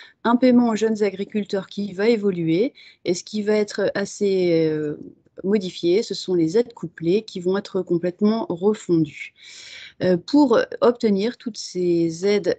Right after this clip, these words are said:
du premier pilier, euh, vous avez un socle de base qu'on appelle la conditionnalité à respecter, qui est le socle,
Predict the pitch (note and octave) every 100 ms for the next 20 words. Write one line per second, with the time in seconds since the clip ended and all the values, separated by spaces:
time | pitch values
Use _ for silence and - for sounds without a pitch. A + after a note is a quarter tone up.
0 | - E3+ F3 - G3+ G#3 G3+ - F3 E3
1 | F3 G#3 C4+ - F#3 F3 E3+ D#3+ F3+ F#3+
2 | F#3+ G3+ G3 - B3+ B3 G3+ F#3 D#3+ D#3+
3 | G3 - F3+ E3 - G3 G3 E3 - A3
4 | G#3+ G#3+ G#3+ F#3+ F3+ E3+ F#3 G3 F3+ E3
5 | F3 - D3+ - - G3 C4 - - -
6 | - G#3 G#3+ F3+ E3 - A3 - G#3